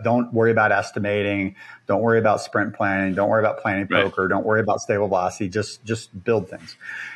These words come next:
Speaker 1: But, but that entire movement, in my opinion, is predicated on the idea that you've broken things down to where they're all very similarly sized. And,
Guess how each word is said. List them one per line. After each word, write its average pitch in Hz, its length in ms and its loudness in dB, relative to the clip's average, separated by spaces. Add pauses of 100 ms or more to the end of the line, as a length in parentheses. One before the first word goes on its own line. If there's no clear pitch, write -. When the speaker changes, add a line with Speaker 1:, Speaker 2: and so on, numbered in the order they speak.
(180)
Speaker 1:
But, 123 420 4
but 117 140 0
that 165 160 4
entire 143 580 4
movement, 113 520 2
in 95 100 0
my 101 240 2
opinion, 110 720 -2 (100)
is 113 300 -2
predicated 135 920 0 (360)
on 113 160 2
the 110 140 0
idea 101 760 0
that 98 400 2
you've 92 280 -4
broken 104 460 -2
things 98 300 -4
down 113 540 -2
to - 140 -6
where 110 120 2
they're 104 180 0
all 101 320 0
very 101 240 0
similarly 92 520 -6
sized. - 420 -8 (840)
And, 117 340 2